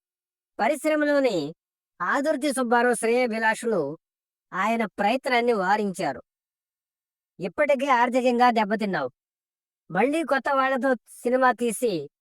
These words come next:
రిస్క్ చేయడం ఎందుకు? నువ్వు పరిచయం చేసిన కృష్ణ హీరోగా మంచి పొజిషన్లో ఉన్నాడు, వెళ్ళి అతని డేట్స్ అడుగు" అని సలహా ఇచ్చారు. దాంతో ఒకరోజు కృష్ణ దగ్గరికి వెళ్ళారు ఆదుర్తి.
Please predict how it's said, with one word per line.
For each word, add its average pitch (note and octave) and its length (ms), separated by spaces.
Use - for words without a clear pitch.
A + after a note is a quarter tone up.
రిస్క్ A#3 220
చేయడం A#3 420
ఎందుకు? G3+ 400
నువ్వు A3+ 240
పరిచయం C4+ 560
చేసిన C4 300
కృష్ణ G#3+ 600
హీరోగా C4 480
మంచి G#3+ 380
పొజిషన్లో A3+ 580
ఉన్నాడు, E3 340
వెళ్ళి G3+ 280
అతని A3+ 280
డేట్స్ G3 360
అడుగు" D#3 320
అని B3 200
సలహా F#3+ 340
ఇచ్చారు. C3+ 440
దాంతో G#3+ 680
ఒకరోజు B3 440
కృష్ణ C4+ 440
దగ్గరికి B3 260
వెళ్ళారు A3+ 340
ఆదుర్తి. F#3 560